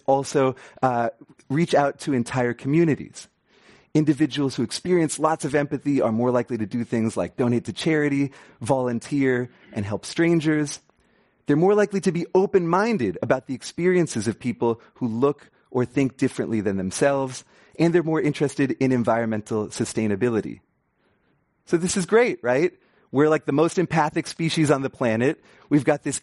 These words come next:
ancient instinctive engine for kindness and cooperation. I mean, we must just be sort of in this global circle holding hands and sing-, "Wait a minute. No, that's not the world that we're experiencing, right?" This is hard. Empathy is hard.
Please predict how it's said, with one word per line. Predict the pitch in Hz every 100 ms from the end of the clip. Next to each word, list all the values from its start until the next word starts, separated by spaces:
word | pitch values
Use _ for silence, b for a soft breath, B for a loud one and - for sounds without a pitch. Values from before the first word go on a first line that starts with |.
| _
ancient | 165 180 - 180 170 b b b
instinctive | 151 - - 196 190 - 175 165
engine | 160 170 127 120 127
for | 151 135
kindness | - - 156 165 151 156 - - B B
and | 135
cooperation. | - 135 135 135 123 143 156 - 117 131 143 B B B -
I |
mean, | 156
we | 151 170
must | 175 185
just | 202 170
be | 175 175
sort | 165 175
of | 151
in | 151 143
this | 123
global | 107 127 135 151 180 170 175
circle | 160 190 185 - 143
holding | 139 156 156 156
hands | 147 147 143 143
and | 139 131
sing-, | 160 151
"Wait | 190 208
a | 156
minute. | 147 135 135
No, | 180
that's | 196 240
not | 220 165 131 - B B B B -
the | 170
world | 165 185 175
that | 147
we're | 151
experiencing, | 139 - 220 214 156 - 143
right?" | 123 143 165
This | 170
is | 233 180
hard. | 226 277 202 110 -
Empathy | 175 202 196 165
is | 131
hard. | 123 107 92